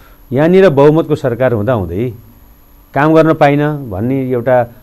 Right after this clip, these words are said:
अ, मनगढन्ती आरोप लगाएर, मिथ्या आरोप लगाएर, अ, चाहिँ उहाँले मध्यावधिमा जानुभएको छ। कसका कारणले काम गर्न पाइन, के का कारणले काम गर्न पाइन, त्यो कुरा स्पष्ट छैन।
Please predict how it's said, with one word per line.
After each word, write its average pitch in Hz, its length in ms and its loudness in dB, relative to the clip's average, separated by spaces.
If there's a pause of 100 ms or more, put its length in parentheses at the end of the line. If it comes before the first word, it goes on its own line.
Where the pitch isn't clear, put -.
(160)
अ, 101 140 -4
मनगढन्ती 139 600 0
आरोप 117 280 2
लगाएर, 92 380 -4
मिथ्या 135 460 0
आरोप 131 200 0
लगाएर, 95 380 -4 (640)
अ, 117 60 -4
चाहिँ 131 220 -4
उहाँले 123 240 -2
मध्यावधिमा 120 560 0
जानुभएको 92 520 -8
छ। - 120 -12 (640)
कसका 185 260 4
कारणले 165 340 4
काम 151 200 0
गर्न 143 200 2
पाइन, 139 360 -2
के - 380 -4
का 180 120 4
कारणले 147 320 2
काम 135 200 -2
गर्न 127 200 -2
पाइन, 120 320 -2
त्यो 127 160 -6
कुरा 135 220 -4
स्पष्ट - 340 -10
छैन। 98 320 -8